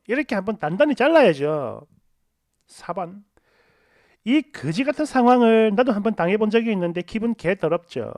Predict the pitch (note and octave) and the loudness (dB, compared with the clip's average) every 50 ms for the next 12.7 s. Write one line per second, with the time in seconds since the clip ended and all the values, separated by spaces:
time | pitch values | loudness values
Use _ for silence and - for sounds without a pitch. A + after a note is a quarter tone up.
0 | - - _ _ - - - - _ _ _ E3 F3+ A3+ C4+ D4 C#4+ D#4+ D#4 D#4+ | -18 -20 _ _ -20 -20 -20 -20 _ _ _ 4 6 6 6 6 6 6 6 6
1 | E4 D#4 - - - G4 G4+ G4+ F#4 F#4 E4+ - - D#4 A3+ G3 G3+ A#3+ - - | 4 2 0 -2 -2 0 0 2 2 0 0 0 0 0 0 2 0 -2 -2 0
2 | C4+ A#3+ A3 G3+ - A#3 A#3 A3+ - A#3 B3 C#4+ C#4 - B3+ G#3+ A#3+ A3+ A3 G#3+ | 0 2 2 2 2 0 -2 2 2 2 2 2 0 -2 -2 -2 -2 -2 -2 -4
3 | - B3 A#3+ A3+ B3 A3+ G3+ F#3+ F3+ G#3+ A#3 A#3 G#3+ D#3+ B2 - - - - _ | -4 -4 -4 -2 -2 -2 -2 -4 -2 -2 -2 -2 -2 -4 -6 -8 -10 -12 -14 _
4 | _ _ _ _ _ - - - - _ - - D4 D4+ D4 C4+ A#3 A3+ G#3 F#3 | _ _ _ _ _ -20 -20 -20 -20 _ -4 -2 0 2 2 4 4 4 4 4
5 | F3+ G#3+ A#3 A#3+ A3+ A3 A3 A3+ - D#4 C4+ E4+ F4 - D#4 C#4 A3+ - D3+ D#3 | 4 4 4 4 2 2 0 0 -2 0 0 0 0 2 0 0 0 0 -2 -2
6 | F3+ B3 C4+ C4 B3 A3+ G3 F3+ F3+ A#3 B3+ B3 F#3+ C#3 A2 - - _ _ _ | -2 0 0 2 2 2 0 0 0 0 0 0 -2 -2 -4 -8 -12 _ _ _
7 | _ _ _ _ _ - - - - - D4 D4 D#4+ F4 F4+ F4+ E4 E4 D4 G3 | _ _ _ _ _ -14 -12 -10 -2 0 4 6 8 8 8 6 6 4 4 4
8 | D#3+ D#3+ E3 G#3 A3+ A#3 A3 G3+ E3+ B2+ A#2+ A2+ A#2+ A#2+ A#2 A2+ A2 - - - | 2 2 2 0 2 2 4 2 2 2 -2 -6 -8 -8 -8 -8 -10 -12 -16 -20
9 | _ _ - - _ _ - - G3+ C#4 - - F4 F#4 D4+ F#3+ D3+ D#3 F#3 B3+ | _ _ -20 -20 _ _ 2 2 4 4 4 4 2 2 2 2 0 0 2 4
10 | D4 D4+ D4 D4 - A#3 - - - F#3 B3 - - F#4+ F#4+ F#4+ D#4 C#4+ C4 A#3+ | 6 6 4 4 2 -2 -4 0 0 0 0 2 2 2 2 4 2 2 2 2
11 | A#3+ G3 G3 F#3 F#3 F#3+ F#3 F#3 F3 G3 F#3+ - - D3+ A#2+ - - - - - | 4 4 4 4 4 4 4 2 2 2 0 -4 -6 -6 -6 -6 -8 -10 -12 -14
12 | - - G3 B3 - - - F#3 E3 F#3 B3+ A3+ G#3 | -10 -8 -6 -6 -2 0 0 0 2 2 0 0 -2